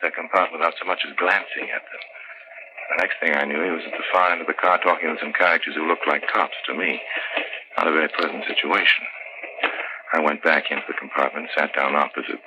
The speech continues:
the bride and groom. They didn't say anything. He couldn't, of course.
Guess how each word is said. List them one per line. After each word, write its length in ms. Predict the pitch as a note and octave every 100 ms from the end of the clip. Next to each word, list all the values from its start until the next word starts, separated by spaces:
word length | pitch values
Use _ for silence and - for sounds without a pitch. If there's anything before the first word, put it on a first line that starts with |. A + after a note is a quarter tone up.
| -
the 140 | C2 - - - - -
bride 360 | D#2+ D2 C#2+ -
and 100 | - -
groom. 240 | C#2+ C#2 - - - - - - - - - - - - -
They 80 | -
didn't 260 | - - -
say 140 | D2+
anything. 420 | C#2 - - - - - - - -
He 100 | - -
couldn't, 400 | - - - - -
of 80 | -
course. 220 | C#2 C2+